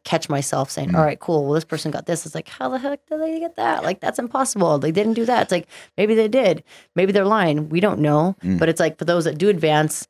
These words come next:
Speaker 1: they will be in a stage where they do have people there then judging the reps in a
Speaker 2: Right.
Speaker 1: stage where they are, like, can they physically and mentally handle themselves and the environment when it comes to regionals? And if you can't, then that's where it's like, all right, they, they're not stable or they're not able to be in that position.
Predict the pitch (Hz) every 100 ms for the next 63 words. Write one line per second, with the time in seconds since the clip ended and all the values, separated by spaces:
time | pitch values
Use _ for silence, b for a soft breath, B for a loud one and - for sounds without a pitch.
0 | _ - 160 156 196 180 160 151 - 151
1 | 151 147 147 147 175 165 160 147 143 139
2 | 139 175 165 151 156 143 147 143 139 143
3 | 143 - - _ _ - 175 110 104 151
4 | 147 156 147 143 160 160 147 143 - 170
5 | 170 165 151 - 175 165 170 160 151 156
6 | 160 - 156 147 139 b b b 170 170
7 | 160 147 139 156 143 135 151 151 139 143
8 | 147 156 - _ - 156 156 - 151 139
9 | 143 143 - - - - - - 143 143
10 | - 220 180 151 151 151 - 147 151 -
11 | 175 156 - - _ _ _ _ _ _
12 | - - 147 147 143 147 175 - - -
13 | 151 151 151 147 156 - 156 147 147 147
14 | 139 - 135 131 - -